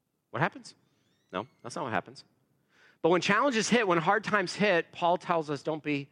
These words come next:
surprised." But then, here's what Paul does, which I think is so, so, so, so helpful, is he tells us then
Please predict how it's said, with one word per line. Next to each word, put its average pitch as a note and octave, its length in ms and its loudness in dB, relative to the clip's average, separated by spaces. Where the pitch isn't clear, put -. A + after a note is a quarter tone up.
surprised." - 560 -4
But - 120 -8
then, A3 240 -2
here's A#3 240 0
what A#3+ 100 2
Paul F#3 200 0
does, D#3+ 220 2
which C3+ 140 -8
I D3+ 100 2
think E3 180 -2
is D3+ 100 -4
so, G3+ 260 -2
so, G3 220 -8
so, D#3+ 120 -12
so E3 240 -8
helpful, D3+ 440 -4
is B2+ 120 -6
he D3+ 100 -6
tells B3 420 -4
us D#3+ 140 -10
then A#2 340 0